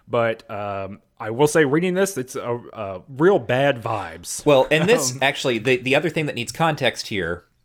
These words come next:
Speaker 2: because the first time that word is uttered is actually earlier back in the network headquarters, because the, like, producer or whoever, uh, that he has to deal with, Killian, is a black man.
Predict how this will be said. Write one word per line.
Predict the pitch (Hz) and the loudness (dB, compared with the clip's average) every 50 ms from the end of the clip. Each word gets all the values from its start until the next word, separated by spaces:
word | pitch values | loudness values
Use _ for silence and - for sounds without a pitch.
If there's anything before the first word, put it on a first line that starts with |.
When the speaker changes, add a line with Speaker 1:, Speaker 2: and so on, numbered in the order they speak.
| _ _ - - - | _ _ -14 -6 -4
Speaker 2:
because | 127 - - 123 - | -2 -2 -2 -2 -2
the | 107 - | -4 -6
first | - - 185 226 226 - | -4 -2 -2 -2 -2 -2
time | - 190 170 151 | -2 -2 -2 0
that | 147 139 - - | 0 -2 -2 -2
word | 127 131 107 | -2 -2 -2
is | 107 - - - | -2 -4 -4 -2
uttered | 135 139 139 120 104 95 78 | -2 0 0 0 0 -2 -2
is | 90 104 101 87 - | -2 -4 -4 -4 -4
actually | 110 117 120 - - 127 110 - | -4 -4 -4 -4 -4 -6 -6 -4
earlier | - 131 180 196 170 113 87 87 87 87 95 - 92 - | -2 0 0 0 0 -2 -2 -2 -2 -2 -4 -8 -8 -4
back | - 104 110 135 - - - | 0 0 0 0 -2 -6 -8
in | 113 113 113 113 110 107 104 98 - | -6 -4 -2 -2 -2 -2 -4 -6 -8
the | 87 104 101 | -6 -6 -2
network | 110 127 - - 110 101 92 | 0 0 -2 0 -2 -6 -6
headquarters, | - - 92 82 - - - 90 85 80 80 80 82 - - - - - - - - _ - | -4 -4 -4 -4 -4 -6 -4 -4 -4 -4 -6 -8 -8 -10 -12 -14 -18 -20 -20 -20 -16 _ -4
because | 117 117 - - 117 117 - | -4 -4 0 0 -2 -2 -2
the, | - 123 123 | -2 -4 -2
like, | 110 104 107 104 95 - - _ | 0 0 0 0 0 -2 -6 _
producer | - - - 123 92 - - 120 185 226 220 - - 220 90 87 85 | -10 -4 -2 -2 -2 -2 -2 -4 -4 -4 -4 -4 -4 -2 -2 -2 -2
or | - 95 101 92 87 | -2 -2 -2 -2 -2
whoever, | - 117 104 92 87 85 80 - 82 82 82 82 - - - - - - _ _ - | -2 -2 -2 -2 -2 -2 -4 -4 -6 -6 -6 -6 -8 -12 -20 -20 -20 -20 _ _ -2
uh, | 98 92 92 92 - - | 0 2 2 0 -2 0
that | 107 107 - - | 0 0 0 0
he | - 127 110 | -2 -6 -4
has | 98 110 104 104 - - | 0 0 -2 -2 -2 -6
to | - 90 | -10 -10
deal | 85 92 98 113 | -6 -2 -2 -2
with, | 120 135 151 156 - - | 0 0 -2 -2 -4 -8
Killian, | - - - 101 101 123 147 180 196 208 214 220 208 _ _ - - - _ _ - | -10 -4 -2 -2 0 0 -2 -2 -4 -4 -6 -10 -14 _ _ -20 -20 -20 _ _ -2
is | 123 139 123 123 | 0 0 2 2
a | 120 113 | 0 0
black | 95 110 127 143 170 - - - | 0 0 0 0 0 -2 -4 -6
man. | 95 82 71 - - - 78 - | -8 -8 -8 -8 -12 -14 -16 -16